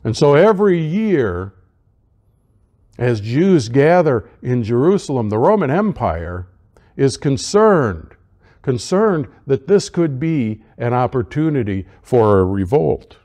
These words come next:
And so every year, the governor of the Roman province of Judea, who usually lives, I think, in,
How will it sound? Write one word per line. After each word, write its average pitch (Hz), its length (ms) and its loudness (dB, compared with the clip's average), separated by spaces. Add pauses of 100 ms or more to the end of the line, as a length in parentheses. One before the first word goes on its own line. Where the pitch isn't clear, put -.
(1600)
And 87 120 -6
so 117 180 4
every 131 300 4
year, 135 320 2
the 92 100 -6
governor 120 560 -2
of 87 200 -10
the 98 100 -12
Roman 113 440 -6 (220)
province 127 540 -4
of 90 180 -10
Judea, 95 680 -6 (800)
who 123 100 0
usually 165 440 2
lives, 139 300 2
I 104 80 0
think, 165 240 -4
in, 98 240 -4